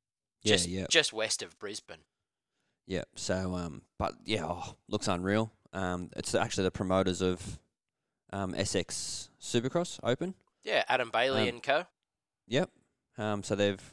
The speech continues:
Speaker 1: revamped it and opened it up, and place looks unreal. It's on, it's on my list. As soon as the borders open, I'm going. I'm going.
Speaker 2: Mate, I think I won't
Speaker 1: So
Speaker 2: be far behind you. Like,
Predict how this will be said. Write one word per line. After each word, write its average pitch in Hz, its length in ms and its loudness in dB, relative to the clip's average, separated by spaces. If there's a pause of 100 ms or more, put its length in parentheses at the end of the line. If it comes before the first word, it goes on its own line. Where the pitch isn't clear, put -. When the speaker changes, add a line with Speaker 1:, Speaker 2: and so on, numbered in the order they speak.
Speaker 1:
revamped 104 560 2
it 95 80 -2
and 82 80 -4
opened 104 320 2
it 95 80 4
up, 117 220 2
and 95 280 -4 (500)
place 104 220 0
looks 101 160 -2
unreal. 95 340 2
It's - 100 -2
on, 107 200 0
it's - 140 -2
on 110 120 4
my 95 100 2
list. 98 240 0
As - 60 -8
soon 113 140 0
as 104 100 -2
the 101 80 -2
borders 98 280 4
open, 98 280 2
I'm 98 120 -2
going. 85 300 -4
I'm 95 140 -4
going. 85 300 -2 (1200)
Speaker 2:
Mate, 87 120 -12
I 98 40 -14
think - 220 -6
I 117 40 0
won't 107 220 -4
Speaker 1:
So 110 40 -14
Speaker 2:
be 113 80 -6
far 98 220 2
behind 117 380 -2
you. 92 100 -2
Like, 101 220 -2